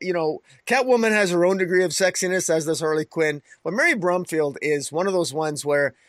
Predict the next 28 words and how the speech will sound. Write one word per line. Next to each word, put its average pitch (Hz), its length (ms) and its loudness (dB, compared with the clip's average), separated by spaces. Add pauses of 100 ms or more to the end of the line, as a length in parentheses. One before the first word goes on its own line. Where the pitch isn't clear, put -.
(160)
she's, 165 480 -4 (360)
she's 170 300 -4
not 233 280 0 (100)
utilized 185 560 0
enough. 147 500 -6
And 147 240 -4
whenever 214 360 0
y-, 220 180 -4 (160)
and 170 180 -2
whe-, 202 160 0
whenever 214 340 0
they 208 140 0
have 185 320 -2
made 196 240 0
her 196 140 0
sexy, 190 440 -2
boy, 160 280 0
oh 160 40 0
boy, 151 200 -4
you 135 160 -6
get 143 180 -4
covers 147 340 -4
with 123 160 -10
her 139 160 -4
wearing, 131 280 -2
like, 123 180 -6
a 123 60 -20
Black 139 360 -4